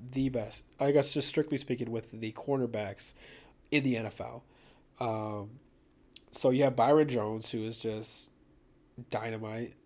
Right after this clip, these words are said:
I don't know how you <laughs> cannot like Byron Jones. Um,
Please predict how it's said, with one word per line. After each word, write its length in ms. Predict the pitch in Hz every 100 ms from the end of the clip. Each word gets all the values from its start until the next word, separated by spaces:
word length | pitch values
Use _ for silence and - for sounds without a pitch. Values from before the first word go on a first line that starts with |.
| -
I 120 | 120
don't 140 | 131
know 140 | 131 113
how 100 | 117
you 120 | 113
<laughs> 80 | -
cannot 460 | 127 - - - 117
like 280 | - - - - -
Byron 320 | 110 120 123
Jones. 440 | 120 101 107 123 - - - - -
Um, 540 | 120 120 120 117 120